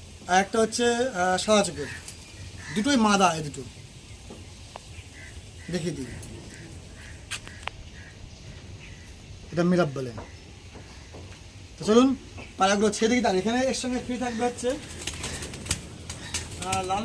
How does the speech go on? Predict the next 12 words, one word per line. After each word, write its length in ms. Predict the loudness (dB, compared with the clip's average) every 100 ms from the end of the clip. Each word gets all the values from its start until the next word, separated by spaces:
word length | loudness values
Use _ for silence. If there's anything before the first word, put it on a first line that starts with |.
| -2
বাচ্চা 240 | -4 -2 -2
আমার 100 | -2
কাছে 120 | -6 -6
দুটো 140 | -6 -4
ছিল 120 | -4 -4 -6 -12 -16 -16 -16 -16 -16 -16 -16 -16 -16 -16 -16 -14 -16 -12 -12 -4
পড়ানোর 280 | 0 2 2
জন্যে, 200 | 2 0 -2 -10 -14 -14 -14 -16 -16 -16 -4
পুরো 160 | 0 2 2
সম্পূর্ণ 380 | 0 2 4 4 4
ফ্রেশ 220 | 4 4 4 2
পর 140 | 0 -2 -12 -14 -12 -12 -14 -16 -18 -16 -16 -18 -16 -16 -16 -18 -18 -2
লাল 120 | 4